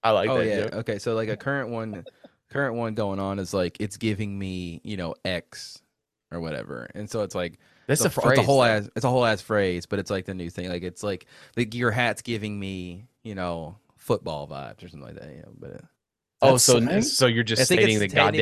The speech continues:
Speaker 2: technically
Speaker 1: obvious?
Speaker 2: Well, it's like,
Speaker 3: What?
Speaker 2: technically speaking, it's supposed to be used as, like, an, a, a, like a, like a derogatory, like, it's like, "That's giving me, uh, you know," and it's supposed to be, like, an ick or something.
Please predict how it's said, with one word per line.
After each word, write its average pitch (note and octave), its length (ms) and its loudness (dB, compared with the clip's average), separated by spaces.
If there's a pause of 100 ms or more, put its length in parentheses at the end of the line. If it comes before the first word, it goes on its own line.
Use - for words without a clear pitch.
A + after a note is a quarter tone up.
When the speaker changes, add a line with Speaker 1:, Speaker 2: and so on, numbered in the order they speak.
(100)
Speaker 2:
technically C3+ 120 2
Speaker 1:
obvious? B2+ 600 2 (100)
Speaker 2:
Well, D#3 140 2
it's D#3+ 120 2
like, D3+ 120 2
Speaker 3:
What? F3 60 -8
Speaker 2:
technically C#3 360 -2
speaking, B2 260 -2
it's A2 80 -4
supposed B2 160 -2
to - 80 -18
be - 20 -2
used G#2+ 240 -2
as, G2+ 140 -4
like, G2 140 0
an, F2+ 100 -4
a, F2 380 -4
a, F2+ 60 -4 (120)
like F#2+ 160 -6
a, E2+ 100 -4 (100)
like F2 160 -8
a F2 40 -4
derogatory, F2 960 -2
like, E2 180 -10
it's F#2 140 -10
like, F2+ 220 -4 (340)
"That's B2 220 2
giving A#2+ 360 -2
me, G#2 320 -8
uh, F2 220 -10 (240)
you G2+ 140 -10
know," E2+ 320 -10 (340)
and G2+ 140 -4
it's F#2 100 -8
supposed G#2+ 180 0
to - 40 -10
be, G2+ 60 -2
like, F2 160 -2
an E2 140 -10
ick F2 220 -6
or E2 60 -12
something. - 240 -16